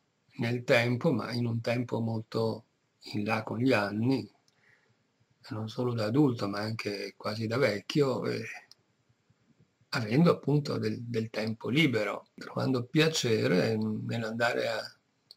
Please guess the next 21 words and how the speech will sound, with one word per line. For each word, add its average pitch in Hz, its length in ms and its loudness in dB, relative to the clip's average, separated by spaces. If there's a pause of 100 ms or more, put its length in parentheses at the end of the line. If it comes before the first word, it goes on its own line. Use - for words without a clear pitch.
(240)
cercare 123 640 -2
di 107 100 -4
qua 120 280 -2
e 110 60 -6
di 107 120 -6
là 120 240 -2
nei 110 160 -4
libri 64 760 -2 (920)
delle 117 240 0
cose 131 360 2
che 127 80 -2
potessero 113 960 -4 (2000)
avere 143 400 6
un 120 400 -2
valore 123 480 2
anche 117 240 -6
estrapolate 113 1600 -2
di 120 160 -6
per 147 200 0
sé, 139 400 2
e 110 420 -2